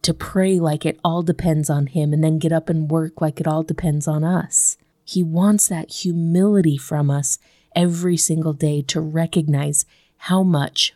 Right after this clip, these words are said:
we need him. President Hinckley once said, "Never assume that you can make it alone. You need the help of the Lord." My friends, even in the good times, even when things are going great,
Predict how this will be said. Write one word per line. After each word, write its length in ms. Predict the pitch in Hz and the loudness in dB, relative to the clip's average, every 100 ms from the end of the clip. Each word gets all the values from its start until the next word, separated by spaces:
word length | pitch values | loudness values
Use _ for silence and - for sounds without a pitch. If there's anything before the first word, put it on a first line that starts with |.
| - | -6
we 140 | 165 151 | -2 0
need 260 | 143 143 | 2 -2
him. 280 | 160 156 143 _ - - | -4 -6 -6 _ -20 -6
President 420 | 190 175 175 180 | -2 0 2 0
Hinckley 380 | 170 180 - 170 | 0 -2 0 -2
once 260 | 160 160 - | -2 -2 -2
said, 320 | 170 165 165 _ _ _ - | 0 0 -2 _ _ _ -2
"Never 440 | 170 220 214 208 | 2 2 2 2
assume 560 | 202 - 175 165 160 160 _ | 2 0 0 -2 -2 -6 _
that 200 | - 170 | -4 -4
you 240 | 156 180 185 | 0 0 0
can 200 | - 175 | 2 0
make 220 | 156 156 | 0 0
it 80 | 160 | -2
alone. 460 | 151 151 147 156 - _ _ _ _ | -2 -2 -2 -4 -8 _ _ _ _
You 320 | - 170 196 | -4 0 2
need 560 | 196 180 175 165 143 - _ _ - | 2 2 2 0 0 -4 _ _ -6
the 100 | 151 | -6
help 440 | - 160 147 - - _ _ _ | -2 -2 -2 -6 -20 _ _ _
of 200 | - 147 | -12 -10
the 100 | - | -6
Lord." 460 | 151 147 143 147 - _ _ _ | -6 -4 -6 -8 -12 _ _ _
My 120 | 170 | -6
friends, 360 | 156 175 170 - | -4 -4 -4 -6
even 420 | - 208 202 202 196 | 0 2 2 0 0
in 200 | 160 156 | -2 -2
the 100 | 151 | -4
good 440 | 147 175 180 170 | -2 0 0 -2
times, 480 | - 156 147 156 - | -4 -4 -4 -6 -4
even 300 | 190 196 202 | -2 2 2
when 160 | 185 165 | 2 0
things 380 | - 190 196 - | 0 2 0 -2
are 160 | 175 | -6
going 460 | 156 165 160 160 160 | -4 -4 -2 -4 -6
great, 680 | 160 151 165 156 - - | -6 -2 0 0 -2 -10